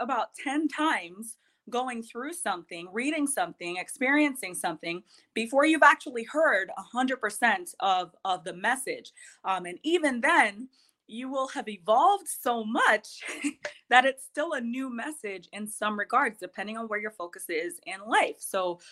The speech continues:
a hundred percent, I highly encourage, um, anyone to attend multiple events that are valuable for you. And I would say to have some discernment with that.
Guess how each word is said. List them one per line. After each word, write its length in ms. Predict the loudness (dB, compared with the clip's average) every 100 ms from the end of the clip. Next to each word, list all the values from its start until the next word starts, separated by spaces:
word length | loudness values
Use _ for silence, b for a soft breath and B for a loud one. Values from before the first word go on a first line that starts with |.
| B -6
a 80 | -6
hundred 440 | -2 2 4 2
percent, 320 | -4 -2 -2
I 120 | 0 -4
highly 420 | 0 0 0 -2
encourage, 640 | -4 -4 -2 -2 -4 -6 B B B -2
um, 360 | -2 -2 -6 -6
anyone 560 | 0 2 2 0 -4 -10
to 260 | -10 -8 -6
attend 320 | -4 -2 -2
multiple 400 | -4 -6 -6 -6
events 260 | -4 -4 -2
that 100 | 0
are 140 | 0
valuable 480 | 4 6 6 2 -6 -14
for 140 | -14
you. 80 | -12
And 80 | -10
I 80 | -10
would 140 | -8
say 100 | -6
to 80 | -4
have 220 | -4 -8
some 160 | -8 -14
discernment 480 | -14 -4 -2 -2 -6
with 140 | -4
that. 240 | -2 -4